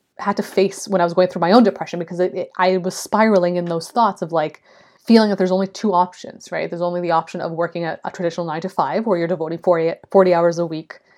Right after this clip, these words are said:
um, to a company and having two days <laughs> off to yourself to do whatever you want. Or the other option is,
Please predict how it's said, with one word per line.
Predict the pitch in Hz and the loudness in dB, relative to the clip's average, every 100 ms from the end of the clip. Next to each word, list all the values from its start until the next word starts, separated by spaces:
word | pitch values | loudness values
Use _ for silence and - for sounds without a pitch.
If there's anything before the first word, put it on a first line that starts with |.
| _ _ _ - | _ _ _ -4
um, | 175 160 | -2 -2
to | - | -2
a | 180 | -2
company | - 175 170 170 190 214 _ - | -2 -4 -4 -6 -8 -10 _ -8
and | 175 165 | -6 -2
having | 170 170 | -4 -4
two | 175 190 | -2 2
days | 202 190 | 4 4
<laughs> | 160 | 0
off | - - | -4 -2
to | 196 | 0
yourself | 185 - 165 - | 2 4 2 2
to | |
do | 175 | -2
whatever | 165 160 160 | 0 0 0
you | 165 | -4
want. | 151 139 208 - _ _ _ _ _ _ | -6 -4 -6 -8 _ _ _ _ _ _
Or | - 226 220 | 6 8 8
the | 202 | 6
other | 202 202 | 6 8
option | 180 180 175 | 6 4 0
is, | 170 | -2